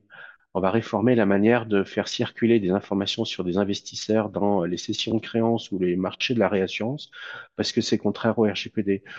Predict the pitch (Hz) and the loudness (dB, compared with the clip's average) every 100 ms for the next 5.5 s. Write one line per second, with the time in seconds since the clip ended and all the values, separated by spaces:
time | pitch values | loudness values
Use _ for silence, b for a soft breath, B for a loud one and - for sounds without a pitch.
0 | B - 104 131 123 151 - 151 135 120 | B 0 2 4 4 2 4 6 6 4
1 | - 113 117 - 127 110 110 127 117 - | 4 2 2 2 0 0 -2 2 0 0
2 | 110 117 - 120 104 95 - 101 98 95 | -4 -4 0 2 4 2 2 0 0 -4
3 | - 98 98 - 107 110 90 - 113 - | -6 -4 -2 0 2 2 2 0 -4 -4
4 | 90 - 101 95 90 90 90 101 104 92 | -6 -2 2 2 0 0 2 4 4 4
5 | - 92 104 110 | 0 -2 0 0